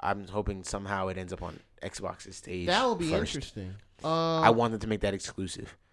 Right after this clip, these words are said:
Speaker 2: Yeah, they could,
Speaker 1: I want
Speaker 2: like,
Speaker 1: people to
Speaker 2: tease
Speaker 1: understand
Speaker 2: it.
Speaker 1: I'm unbiased. I really am.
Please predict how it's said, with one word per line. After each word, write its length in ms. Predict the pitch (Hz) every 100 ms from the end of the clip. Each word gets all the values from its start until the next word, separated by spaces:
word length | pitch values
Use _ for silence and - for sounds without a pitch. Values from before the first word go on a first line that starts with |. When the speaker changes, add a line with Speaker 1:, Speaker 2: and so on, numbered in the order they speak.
| _ _ _ _ _ _ _
Speaker 2:
Yeah, 120 | 160
they 100 | 185
could, 140 | - 185
Speaker 1:
I 20 |
want 120 | 185
Speaker 2:
like, 40 |
Speaker 1:
people 100 | 208 170
to 20 |
Speaker 2:
tease 20 |
Speaker 1:
understand 240 | 151 165 147
Speaker 2:
it. 40 |
Speaker 1:
I'm 60 | 135
unbiased. 580 | 120 117 95 - - - -
I 120 | 92
really 440 | 87 101 113 104 95
am. 140 | 85